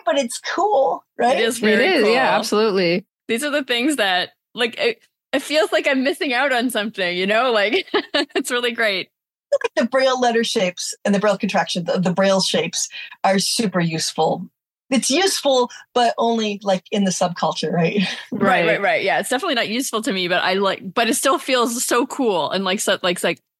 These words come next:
Speaker 2: I'm missing a piece of something, you know?
Speaker 1: Yeah. And I can say, like, "So I've got my chairs. Maybe I wanna move the chairs, right? And they're in a square like that. But I want, I want to, I want to move two of them back." And I could say, "Take those two back chairs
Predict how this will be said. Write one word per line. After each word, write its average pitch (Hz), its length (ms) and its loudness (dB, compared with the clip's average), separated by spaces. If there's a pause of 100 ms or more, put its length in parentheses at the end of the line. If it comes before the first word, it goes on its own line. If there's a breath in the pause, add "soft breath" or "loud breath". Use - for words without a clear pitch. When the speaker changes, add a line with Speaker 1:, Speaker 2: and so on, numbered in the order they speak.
Speaker 2:
I'm 185 160 0
missing 226 320 0
a 185 40 -2
piece - 360 -2
of 175 100 -4
something, 156 400 -4
you 156 80 -8
know? 185 220 -2 (540 loud breath)
Speaker 1:
Yeah. 254 140 2 (300 loud breath)
And 311 100 2
I 370 100 0
can 349 120 -4
say, 349 160 0
like, 285 180 0
"So 330 120 0
I've 302 140 2
got 349 160 2
my 277 120 2
chairs. 254 480 0
Maybe 254 220 0
I 247 60 2
wanna 240 180 2
move 233 260 0
the 226 100 -2
chairs, 165 400 0
right? 185 180 2
And 180 100 0
they're 180 120 2
in 180 40 2
a 180 60 0
square 170 360 -2
like 165 200 -2
that. 160 180 0 (260 loud breath)
But 208 100 2
I 202 80 4
want, 202 360 2 (120)
I 202 100 2
want 202 240 2
to, 180 160 0
I 196 60 0
want 196 180 0 (200)
to 196 100 0
move 202 340 2
two - 140 -2
of 185 80 0
them 180 120 2
back." 175 320 0
And 170 120 0
I 170 40 0
could 190 200 -2
say, 170 220 0 (260 loud breath)
"Take 285 220 0
those 330 260 0
two 269 520 2
back 226 300 2
chairs 196 580 0